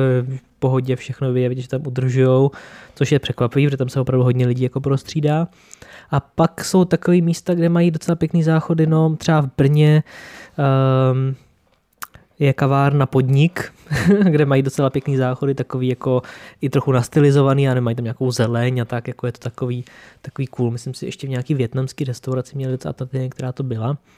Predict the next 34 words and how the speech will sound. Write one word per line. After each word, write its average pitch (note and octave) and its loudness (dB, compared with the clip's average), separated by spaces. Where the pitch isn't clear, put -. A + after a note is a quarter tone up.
Ale, C3 2
ale C#3 2
jakože C#3+ 2
jo, C#3+ 6
to C#3+ 0
mně D3 0
přijde C#3 0
dobrý, C3 2
dobrý, C3 2
vlastně C3+ 0
je C3 2
to C3 -4
trošku - -4
sice C#3 -4
poš G#2+ 0
takový, C3 -2
ale C3+ -2
na C3 -4
druhou C3+ -2
stranu C3+ -6
si - -10
myslím, C3+ -10
že - -
ty - -14
záchody C3 -2
by C3 -2
měly C3 0
odpovídat, C3+ -2
jak C3 -4
jsi - -20
právě B2 -4
psal B2+ -8
na B2+ -6
těch, - -8